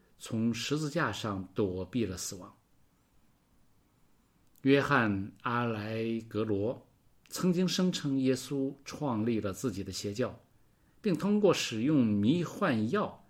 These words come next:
来扩大自己的影响。那一天，他将匍匐在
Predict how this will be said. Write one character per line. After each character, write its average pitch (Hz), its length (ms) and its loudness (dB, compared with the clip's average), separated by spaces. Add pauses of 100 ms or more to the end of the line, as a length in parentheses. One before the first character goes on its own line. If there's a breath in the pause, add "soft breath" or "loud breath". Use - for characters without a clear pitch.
(160 soft breath)
来 104 160 -2
扩 113 280 2
大 101 200 2
自 101 160 -4
己 92 100 -6
的 90 60 -6
影 92 180 -4
响。 104 240 -12 (720)
那 233 140 6
一 143 120 6
天， 98 380 -6 (720)
他 - 120 -10
将 104 220 -2
匍 123 320 -2
匐 160 180 -6
在 113 380 -2